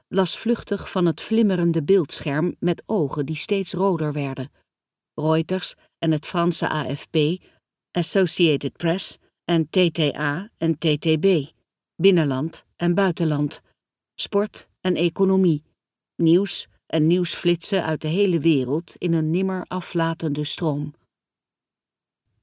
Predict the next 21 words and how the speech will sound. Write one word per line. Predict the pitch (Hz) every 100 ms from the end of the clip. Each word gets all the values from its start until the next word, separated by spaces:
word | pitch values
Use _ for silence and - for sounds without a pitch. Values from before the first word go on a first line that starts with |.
| _ _
Nog | 175 185 185 -
waren | 175 156 147
de | 143
geëxalteerde | - 131 151 - 151 - 185 180 170
uitroepen | 180 160 127 131 - 160 175
niet | 214 185
begonnen. | - 165 208 160 320 - _ _ _ _ _ _ _ _ _
Het | - 165
luidruchtige | 160 151 160 190 - 190 185
enthousiasme | - 156 139 143 143 139 - 196 - _ _
of | - 165
de | 170
teleurstellingen | - 190 233 208 - 151 131 143 180 -
vanwege | - 175 175 175 170
klussen | - - - 160
die | 139
geklaard | 139 139 - 190 147 139
waren | 139 127 139 196 - - -
of | 180
juist | 147 147 135 -
afgeblazen. | 208 - 180 160 139 135 151